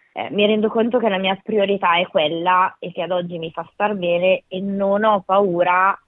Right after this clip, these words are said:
essendo in un'età critica, di dire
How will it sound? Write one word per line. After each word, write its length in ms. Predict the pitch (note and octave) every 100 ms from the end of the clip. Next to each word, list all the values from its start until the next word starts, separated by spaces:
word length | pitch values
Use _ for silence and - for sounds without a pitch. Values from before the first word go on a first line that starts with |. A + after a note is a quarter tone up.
| _
essendo 400 | F3 - F3 D#3+
in 80 | D#3+
un'età 400 | E3 E3+ F3 F#3+
critica, 480 | G#3 F#3 F3+ G3 F#3+
di 140 | F#3
dire 520 | E3 D#3+ E3+ F3 F3+